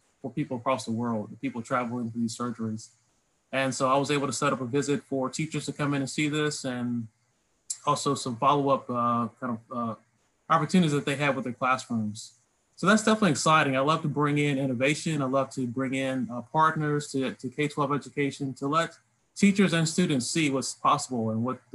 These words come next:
what kind of careers are out there in the real world. Uh, you see also a picture of, um, in the middle where you see some younger students working around, uh,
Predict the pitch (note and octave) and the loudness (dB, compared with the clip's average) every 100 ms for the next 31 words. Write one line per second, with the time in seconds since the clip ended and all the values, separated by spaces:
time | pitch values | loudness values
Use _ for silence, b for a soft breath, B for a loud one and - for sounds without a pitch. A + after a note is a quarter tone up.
0 | A2+ D3 D3+ E3 C#3 C3+ C#3+ B2 B2 B2 | -6 -4 2 2 2 0 -2 0 0 -2
1 | B2 B2 A#2+ A2+ A#2+ A2+ A#2+ A2 A2 G#2 | -2 -4 -4 -6 -6 -4 -4 -2 -4 -6
2 | - _ _ _ _ _ _ _ _ B2+ | -12 _ _ _ _ _ _ _ _ 2
3 | C3 C3 C3+ E3 D3+ D#3 D#3+ C#3+ F3+ E3 | 4 2 2 4 4 4 2 2 0 0
4 | D#3+ D#3 D3 C#3 D3 C#3+ C#3+ C3+ - - | 2 4 4 4 4 4 2 -2 -8 -8
5 | D3 D3+ D3+ E3+ C#3 C3 C3 A#2+ D3 - | 0 2 4 4 2 2 0 0 0 0
6 | C3+ C3+ E3+ F3 D3+ C#3 B2 A2 - - | 0 2 2 0 -2 -2 0 -2 -6 -16
7 | - _ _ _ C3 D3 D3 D3 C#3 C3+ | -20 _ _ _ -2 0 0 -2 0 0
8 | C3 C#3 C#3+ C3+ C#3 C3+ C3+ C3 | 2 2 2 2 2 2 2 0